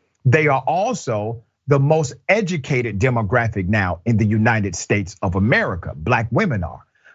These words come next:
But what's the cause and effect relationship? They owe more student debt. What I'm saying is, this is not just an advocate, and I'm not just being an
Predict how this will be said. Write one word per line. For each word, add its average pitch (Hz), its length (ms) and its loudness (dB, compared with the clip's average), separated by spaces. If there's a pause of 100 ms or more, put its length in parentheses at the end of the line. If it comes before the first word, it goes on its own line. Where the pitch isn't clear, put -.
(140)
But 143 220 2
what's 143 320 2
the 135 300 -2
cause 135 380 0
and 123 100 -4
effect 117 320 0
relationship? 127 600 -2
They 117 240 0
owe 123 180 0
more 107 220 0
student 87 480 -2
debt. 131 320 0 (440)
What 170 160 4
I'm 151 80 2
saying 208 380 2
is, 135 200 0
this 202 220 -2
is 175 100 -6
not 151 180 -2
just 123 200 -2
an 113 80 0
advocate, 120 560 0 (280)
and 135 160 2
I'm 156 140 2
not 185 160 2
just 127 220 -2
being 143 180 -2
an 113 80 -10